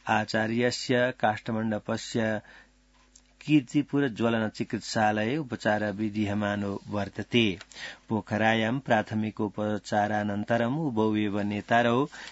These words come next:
कीर्तिपुर ज्वलन चिकित्सालये आनीतौ आस्ताम्। ज्वलन चिकित्सालयस्य निर्देशकः डाक्टर किरण कर्मी द्वयोरपि चिकित्सालये आनयनानन्तरम् उपचारः जायमानो वर्तते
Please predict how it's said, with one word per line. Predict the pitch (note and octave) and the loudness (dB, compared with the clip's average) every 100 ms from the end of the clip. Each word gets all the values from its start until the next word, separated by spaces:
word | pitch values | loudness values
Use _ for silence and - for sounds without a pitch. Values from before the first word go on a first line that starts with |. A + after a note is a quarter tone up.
| - | -6
कीर्तिपुर | - C3+ A#2 C#3+ - C3 A2+ | 2 2 2 -4 0 0 0
ज्वलन | G2+ A2+ A2+ | 0 0 0
चिकित्सालये | G#2+ - - G#2 - G#2+ G#2+ A#2 | -2 -6 -6 -6 0 0 2 0
आनीतौ | C3+ A2 G2+ - G2+ G2+ - G#2+ | 2 2 -2 -2 -2 -2 -6 -4
आस्ताम्। | G2+ G2 - B2 A2+ G2 - - - - - | -4 -4 4 4 4 0 -10 -18 -16 -14 -2
ज्वलन | A#2+ B2+ C#3 D#3+ | 2 2 2 -2
चिकित्सालयस्य | - C#3 C3 - B2 B2 A#2+ - C3 | -4 -4 -2 2 2 2 -2 0 0
निर्देशकः | A#2+ A2 A#2 - A#2+ A#2+ A#2+ | 0 0 -2 -2 -4 -2 -2
डाक्टर | A#2+ A2 A#2+ A2+ - - | -2 -2 -2 -2 -6 -4
किरण | A#2+ A#2 A2+ A2+ | -2 0 0 0
कर्मी | A2+ _ A#2 A2+ A2+ A#2 C3 | -4 _ 0 0 0 0 -2
द्वयोरपि | A2+ A2+ A2 A2 A2 A#2+ A2 - B2 G#2 F#2+ - - - | 0 0 2 0 -2 0 -2 0 2 2 -2 -14 -20 -14
चिकित्सालये | A2 C3 G#2+ - A2 A2 A#2 A2+ B2 - - - _ _ _ _ _ - _ - | -4 -4 -2 -2 0 0 0 0 -2 -8 -20 -20 _ _ _ _ _ -20 _ -2
आनयनानन्तरम् | A2+ A2 A2 A2 G#2+ G#2 A2 A#2+ B2 F#3 | 0 0 0 0 0 -2 -2 0 0 -2
उपचारः | F3+ C#3+ - A2 A2 G#2+ G#2+ | -2 -2 2 2 2 0 -2
जायमानो | G#2 G#2+ G#2+ G#2+ G#2 G#2+ G2 | 0 0 2 0 -2 -2 -2
वर्तते | G2+ G2+ - G#2 - C3 C#3 | -2 -4 -4 -4 2 2 2